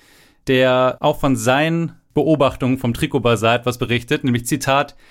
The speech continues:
"Jede neue Saison kann man aus dem Mittelmeerurlaub ein neues gefälschtes Trikot erstehen. Aber mittlerweile tummeln sich auf den Plattformen immer mehr gefälschte alte Trikots. Zum Beispiel wird das D F B neunzehnhundertneunziger Trikot derzeit als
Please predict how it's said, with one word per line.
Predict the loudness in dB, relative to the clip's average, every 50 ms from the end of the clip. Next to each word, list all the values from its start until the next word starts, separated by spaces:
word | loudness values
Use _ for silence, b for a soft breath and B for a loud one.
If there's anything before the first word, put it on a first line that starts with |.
| B B B B B B
"Jede | -2 0 2 2 2
neue | 2 2 2 2
Saison | 2 0 0 0 0 0 0 -2 -4 -2
kann | -2 0 0
man | 0 0
aus | -2 -2 -2
dem | 0 0 2 2
Mittelmeerurlaub | 0 0 0 0 2 2 2 2 2 2 2 2 2 2 0 0
ein | -2 0 2 2
neues | 2 2 2 0 -2 -4
gefälschtes | -4 -2 0 0 0 0 0 -4 -8 -8
Trikot | -4 -2 -2 -2 0 -2 -2
erstehen. | -2 -4 -8 -10 -12 -12 -12 -12 -14 -16 _ _ _ b b b b b b b b b b b -4
Aber | -2 0 2 2
mittlerweile | 0 0 0 0 2 2 2 2 0 -2 -2 -2
tummeln | -2 0 0 0 0
sich | -2 -4 -4
auf | -4 -2
den | -2 -2 -2
Plattformen | 0 0 -2 -2 -4 -4 -2 0 0 0 0 -2 -6 -10 _ _ -2
immer | 0 2 2 2
mehr | 2 0 0
gefälschte | -2 -2 0 0 0 0 0 -2 -4 -2 0
alte | 0 0 0 0 -4
Trikots. | -2 -2 -4 -2 -2 -4 -8 -8 -10 -14 -12
Zum | -6 -2 0 0 0 2
Beispiel | 2 0 0 -2 -4 -2 0 0 2 2 2
wird | 0 -2 0 0
das | 0 -2 -2 -2 -2
D | -2 0 0
F | 0 -2 -4 -4
B | -2 -2 0 0 0
neunzehnhundertneunziger | 0 0 0 0 0 -2 -2 -2 0 0 -2 -2 0 0 0 0 0 -2 -2 -2 -2 -2 -2
Trikot | -2 -4 -4 -2 -2 -2 -2 -2
derzeit | 0 0 0 0 0 0 -2 -2 0
als | 0 0 -2 -2 -6 -14